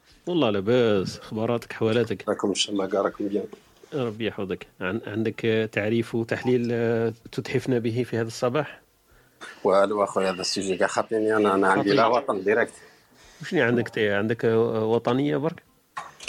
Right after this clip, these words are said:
Speaker 2: ما عندي والو أنا، المهم درت لارمي، عطيت لهم حقهم، سي بون بزاف عليا.
Speaker 1: هذاك اللي قصدي، خدمة وطنية، واش قلت؟
Speaker 2: الخدمة الوطنية في وقت الإرهاب، بزاف عليا أخويا.
Speaker 1: دي، اسمع،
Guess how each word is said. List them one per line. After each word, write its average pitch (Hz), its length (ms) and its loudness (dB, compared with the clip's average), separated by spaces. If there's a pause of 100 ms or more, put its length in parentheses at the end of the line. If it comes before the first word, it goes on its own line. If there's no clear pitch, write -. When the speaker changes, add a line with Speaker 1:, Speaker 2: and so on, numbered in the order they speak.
(140)
Speaker 2:
ما 165 80 6
عندي 143 240 4
والو 143 340 4
أنا، 92 200 -2
المهم 101 320 -2
درت 127 220 -2
لارمي، 131 680 4
عطيت 117 300 0
لهم 120 160 2
حقهم، - 320 -2
سي 139 160 -2
بون 120 180 -2
بزاف 117 240 -2
عليا. 120 280 -2 (200)
Speaker 1:
هذاك 190 380 2
اللي 175 120 4
قصدي، 127 320 0
خدمة 127 360 2
وطنية، 120 440 4
واش 110 140 2
قلت؟ 110 260 -4
Speaker 2:
الخدمة 127 400 0
الوطنية 127 640 2
في 131 200 2
وقت - 180 -2
الإرهاب، 135 520 2 (840)
بزاف 131 360 0
عليا 131 280 2
أخويا. 104 260 -4 (1600)
Speaker 1:
دي، 143 240 2 (460)
اسمع، 147 240 0